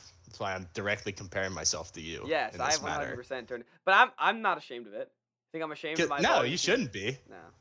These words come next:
Speaker 1: I'm just saying, like,
Speaker 2: Trying to
Speaker 1: when
Speaker 2: limit
Speaker 1: I
Speaker 2: it.
Speaker 1: think of a good tweet, it, like, goes through a process in my head.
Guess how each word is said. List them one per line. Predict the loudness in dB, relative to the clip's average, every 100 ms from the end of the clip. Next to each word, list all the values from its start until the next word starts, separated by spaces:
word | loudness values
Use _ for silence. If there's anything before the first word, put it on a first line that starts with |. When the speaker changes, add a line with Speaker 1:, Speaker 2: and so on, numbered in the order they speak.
| _ _ _ _ 2
Speaker 1:
I'm | 4
just | 4 6
saying, | 6 6 4
like, | 2 2
Speaker 2:
Trying | 0
to | 0
Speaker 1:
when | 2
Speaker 2:
limit | 2
Speaker 1:
I |
Speaker 2:
it. | 0
Speaker 1:
think | -2 0
of | 0 0
a |
good | -2 -2 -2
tweet, | -6 -2 -2 -2 -2
it, | 0
like, | 0 -2 -2
goes | -4 -4
through | -4 -4
a |
process | -2 2 2 4 2 -2
in | -4
my | -4 -2
head. | 2 2 0